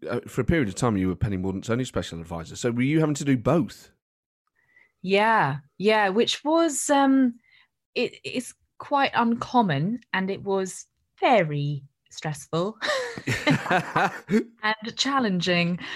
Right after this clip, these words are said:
Speaker 2: but, um, yeah, no, it, it, it, that wasn't by design. Um, well, wasn't by design. It just took Penny a while to, to secure,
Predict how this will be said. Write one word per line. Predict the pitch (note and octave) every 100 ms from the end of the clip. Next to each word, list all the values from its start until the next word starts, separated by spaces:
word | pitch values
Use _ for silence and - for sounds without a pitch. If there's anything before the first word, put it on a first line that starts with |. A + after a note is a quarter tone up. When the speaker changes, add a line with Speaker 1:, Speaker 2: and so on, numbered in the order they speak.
| - -
Speaker 2:
but, | G#3 G3 F#3 - - - -
um, | F#3+ F#3 F#3 F#3 F#3 F#3 F#3 F3+ - _ _ _ _
yeah, | C#4+ F4+ D#4+ B3
no, | C4+
it, | B3 A3+ - -
it, | A#3 - _
it, | - -
that | C4 C4
wasn't | C#4+ C#4 C4 A#3 - -
by | A3 G3+
design. | F#3+ F#3 G#3 G#3+ E3 C#3+ C#3 - -
Um, | D#3 D3+ D3+ D#3 D3 -
well, | A3 F#3+ C#3 C#3 - - -
wasn't | B3 A3
by | D3 E3+
design. | D#3+ D#3+ D3 D3+
It | -
just | G3 -
took | G3 - _
Penny | - F#3+ E3 D3 - _ _ -
a |
while | F3 F3 D#3+
to, | D#3+ - -
to | - - E3+ D#3+ D#3
secure, | - - - D#3 D3+ D3+